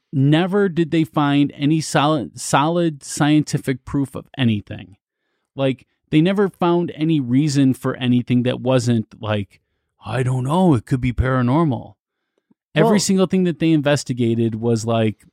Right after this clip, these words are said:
Speaker 1: never had any answers. And I was expecting at least one thing.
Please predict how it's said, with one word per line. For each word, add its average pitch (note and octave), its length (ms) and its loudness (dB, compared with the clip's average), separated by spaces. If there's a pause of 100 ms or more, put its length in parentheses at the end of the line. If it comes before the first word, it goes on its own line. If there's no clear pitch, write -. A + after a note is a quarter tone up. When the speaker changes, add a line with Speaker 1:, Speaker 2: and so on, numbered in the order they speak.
(260)
Speaker 1:
never C3 380 0
had B2+ 240 0
any B2+ 340 2
answers. - 520 -12 (320)
And C#3 100 -2
I D3+ 80 2
was E3+ 140 0
expecting E3+ 420 -4
at C3+ 80 0
least C#3 220 -2
one A2+ 300 0
thing. - 360 -14